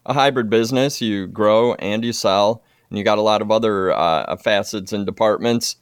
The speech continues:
And I'm wondering, from your perspective, how did spring twenty twenty-three go?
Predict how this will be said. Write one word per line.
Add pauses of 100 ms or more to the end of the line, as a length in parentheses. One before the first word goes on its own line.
(400)
And
I'm
wondering,
from
your
perspective,
how
did
spring
twenty
twenty-three
go?